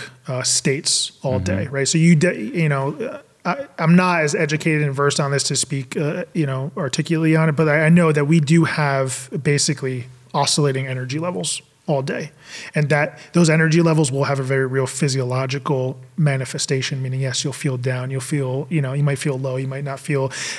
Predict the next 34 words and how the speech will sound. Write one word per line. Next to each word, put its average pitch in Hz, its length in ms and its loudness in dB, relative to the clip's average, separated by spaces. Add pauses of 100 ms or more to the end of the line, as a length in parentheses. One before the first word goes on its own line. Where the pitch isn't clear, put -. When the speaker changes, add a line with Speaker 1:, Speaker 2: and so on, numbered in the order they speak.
Speaker 1:
as, 131 240 2
uh, 151 60 -2
as 143 260 0
motivated, 139 640 -2
right? 135 300 0 (340)
Um, 135 320 -2
so 156 180 2
it's, - 300 0
it's 165 160 2
about, 175 480 2 (220)
it's - 80 -4
like 185 100 2
a - 40 2
sine 143 380 0
wave, 123 220 -8
right? 135 260 0 (320)
And 156 100 2
it's 147 140 2
about 151 460 2 (280)
decreasing 147 1000 0
those 135 180 0
crests - 440 -2
up 135 120 -4
top 160 600 0
and 135 240 -2
reducing 131 480 -4
the 127 80 -8
troughs 127 340 -4
down 127 300 -6
low 147 380 0
and 143 200 -4
trying 135 280 -2
to 131 60 -6
get 147 160 -4